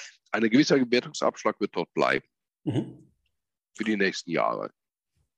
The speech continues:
Speaker 2: Lassen Sie uns mal auf die, ähm, säkulare Ebene gehen, das heißt, ähm, auf Überlegungsstränge, die sich mit den ganz großen Entwicklungen der Zukunft aus dem Globus beschäftigen.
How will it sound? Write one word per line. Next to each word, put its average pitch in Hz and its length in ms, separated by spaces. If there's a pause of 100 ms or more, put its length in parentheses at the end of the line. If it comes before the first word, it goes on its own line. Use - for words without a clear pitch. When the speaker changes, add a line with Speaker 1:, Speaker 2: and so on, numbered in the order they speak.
(800)
Speaker 2:
Lassen 120 280
Sie 139 80
uns 156 180
mal 131 260
auf 120 360
die, 110 420
ähm, 110 520
säkulare 127 760
Ebene 123 320
gehen, 123 240
das 131 180
heißt, 123 320
ähm, 117 380
auf 113 240
Überlegungsstränge, 131 960
die 120 100
sich 117 220
mit 123 120
den 120 140
ganz 127 240
großen 135 360
Entwicklungen 123 420
der 117 100
Zukunft 135 360
aus 117 160
dem 110 100
Globus 135 520
beschäftigen. 139 720